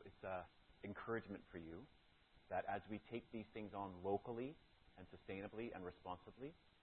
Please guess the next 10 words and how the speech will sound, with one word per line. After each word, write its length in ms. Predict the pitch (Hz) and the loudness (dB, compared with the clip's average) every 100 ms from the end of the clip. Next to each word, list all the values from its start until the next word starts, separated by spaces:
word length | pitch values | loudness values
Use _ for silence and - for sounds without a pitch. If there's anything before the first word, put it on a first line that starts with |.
| - - | -20 -6
um, 320 | 85 87 85 82 - - - - - - - _ _ _ _ - - | 0 0 0 -6 -12 -20 -20 -20 -20 -20 -20 _ _ _ _ -16 0
good 140 | 104 104 | 0 0
things 160 | 104 107 | -6 -6
happen. 260 | 113 - - - - - - _ _ - | -10 -12 -20 -20 -20 -20 -20 _ _ 0
God, 240 | 98 101 90 - | 4 6 4 2
God's 240 | 101 101 | 4 4
glorified, 520 | 98 101 104 92 87 - - - - - - - - | 4 4 4 0 0 -2 -12 -20 -20 -20 -20 -16 -4
people 240 | 113 98 | -2 4
are 100 | 90 | 4
honored, 300 | 87 85 85 | 4 2 0